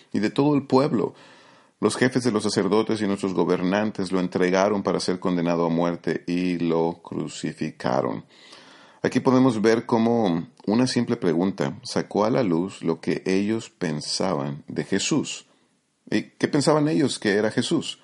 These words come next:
Un profeta. No dijeron que era el Mesías, no dijeron que era el enviado de Dios, el Hijo de Dios. Ellos dijeron que era un profeta, y sí, uno poderoso en obras y en palabras, pero solo eso. Por un Mesías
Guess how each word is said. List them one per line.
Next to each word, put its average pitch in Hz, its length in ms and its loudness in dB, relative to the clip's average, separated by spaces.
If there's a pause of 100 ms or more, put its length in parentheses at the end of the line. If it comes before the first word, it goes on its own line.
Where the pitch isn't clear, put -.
(380)
Un 95 460 2 (160)
profeta. - 680 0 (680)
No 104 180 0
dijeron 127 380 2
que 113 100 0
era 107 80 4
el 101 120 4
Mesías, 95 800 -2
no 101 100 0
dijeron 127 280 2
que 123 140 0
era 107 100 4
el 98 140 2
enviado 87 400 2
de 82 120 2
Dios, 120 360 0
el 85 100 0
Hijo 95 180 0
de 85 100 2
Dios. 107 280 0
Ellos 120 160 0
dijeron 120 320 0
que - 80 -2
era 117 220 2
un 131 320 -2
profeta, 143 540 2
y 87 80 0
sí, 175 220 0
uno 117 320 2
poderoso 104 540 4
en 104 140 2
obras 127 340 2
y 90 60 -2
en 87 80 -4
palabras, 117 600 2 (580)
pero 92 160 -4
solo 95 320 2
eso. 73 260 -4 (1400)
Por 95 140 2
un 160 160 4
Mesías 123 640 0